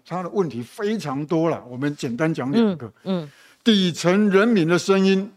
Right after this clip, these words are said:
Speaker 1: 习近平其实都知道，
Speaker 2: 嗯。
Speaker 1: 但是呢，他不注意，
Speaker 2: 嗯。
Speaker 1: 他也不想做，
Speaker 2: 嗯。
Speaker 1: 因为他觉得那个力量足以推翻他了。如果他做了，
Speaker 2: 嗯哼。
Speaker 1: 他足以推翻他了。
Speaker 2: 嗯哼。
Speaker 1: 第二个，美国所策动的国际反华势力，
Speaker 2: 嗯。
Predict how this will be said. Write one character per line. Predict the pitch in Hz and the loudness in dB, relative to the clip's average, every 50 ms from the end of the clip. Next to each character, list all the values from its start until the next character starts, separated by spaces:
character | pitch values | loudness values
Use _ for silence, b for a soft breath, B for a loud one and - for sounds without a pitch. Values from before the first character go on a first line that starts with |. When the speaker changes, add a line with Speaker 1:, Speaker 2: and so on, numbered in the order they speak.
| _ _ | _ _
Speaker 1:
习 | - - - 185 180 | -10 -6 -6 -4 0
近 | 196 233 185 | 0 0 2
平 | 135 135 135 | 2 -2 -2
其 | - - 160 | -2 -4 -2
实 | 143 160 165 | -2 -2 2
都 | 143 165 165 | 2 2 0
知 | 160 - 151 151 | 0 -2 -6 -4
道， | 139 175 151 127 - - _ _ _ _ _ | 0 0 0 0 -2 -12 _ _ _ _ _
Speaker 2:
嗯。 | - 180 | -2 0
Speaker 1:
但 | 185 156 143 | 2 2 0
是 | - 170 165 143 | -2 -2 -2 -2
呢， | 127 117 113 _ _ _ _ b b b b b b | -2 -4 -8 _ _ _ _ b b b b b b
他 | _ - 165 | _ -2 -2
不 | - - 135 | -2 -2 -10
注 | - - 170 151 147 | -4 -2 0 0 0
意， | 147 131 117 _ _ | -2 -2 -6 _ _
Speaker 2:
嗯。 | - 196 180 160 139 | -4 -4 -4 -4 -4
Speaker 1:
他 | - 160 180 196 | -4 -4 -4 -4
也 | 165 143 123 | -4 -10 -10
不 | - 208 | -4 -4
想 | 180 - - 143 104 104 104 | -4 -4 -4 -10 -10 -12 -6
做， | - 185 165 135 - _ _ _ - | -2 -2 -2 -2 -4 _ _ _ 0
Speaker 2:
嗯。 | 247 220 | 0 2
Speaker 1:
因 | 220 226 | 4 2
为 | 226 208 185 | 2 2 2
他 | 160 180 185 | 0 -2 -2
觉 | 165 147 147 151 | -2 -4 -6 -6
得 | 143 143 139 135 b b b b b b b b b b | -4 -6 -8 -8 b b b b b b b b b b
那 | 254 320 339 | 0 2 2
个 | 262 233 | 4 2
力 | 240 262 247 | 4 4 4
量 | 262 247 220 | 4 4 2
足 | 180 - 190 226 269 | 2 2 2 2 2
以 | 208 | 2
推 | - - 190 196 | 2 2 2 4
翻 | 180 185 185 190 | 4 2 0 0
他 | 175 170 170 | -2 0 0
了。 | 175 160 - _ | -2 -4 -6 _
如 | 151 202 | -6 -4
果 | 214 170 | -2 0
他 | 196 202 180 | 0 0 2
做 | 208 208 214 196 | 2 2 2 2
了， | 156 139 | 2 -2
Speaker 2:
嗯 | |
哼。 | 143 | -4
Speaker 1:
他 | 175 | -6
足 | - - 147 170 | -6 -6 -6 -6
以 | 160 | -6
推 | 143 - 135 151 143 | -4 -4 -6 -4 -4
翻 | 143 139 135 | -4 -6 -6
他 | 135 135 131 131 | -6 -6 -6 -6
了。 | 123 101 | -6 -4
Speaker 2:
嗯 | 196 196 190 | -2 -2 0
哼。 | 185 185 196 202 190 _ _ | 0 -2 -4 -6 -8 _ _
Speaker 1:
第 | - 262 269 | 2 4 4
二 | 247 214 | 4 4
个， | 175 190 165 131 - _ _ _ b b b b b b | 4 4 2 2 -2 _ _ _ b b b b b b
美 | - 185 196 202 190 185 185 | 2 4 4 6 4 2 2
国 | 160 185 165 185 208 208 | 2 2 2 4 4 2
所 | 208 - 170 151 147 143 | 2 2 0 0 0 -2
策 | - - 262 240 196 | 0 2 2 2 2
动 | 185 214 220 202 | 2 2 2 4
的 | 180 170 | 2 2
国 | 160 _ _ - 185 180 196 220 233 | 0 _ _ 2 4 4 4 4 4
际 | - 254 254 202 160 | 2 0 2 0 0
反 | - - 151 131 123 120 113 | -2 -4 -6 -6 -6 -8 -8
华 | 117 120 131 | -8 -8 -8
势 | 135 - 196 185 156 | -8 -6 -6 -4 -2
力， | 151 175 160 127 - _ | -2 -2 -2 -4 -8 _
Speaker 2:
嗯。 | 180 190 185 156 117 | -6 -6 -6 -6 -8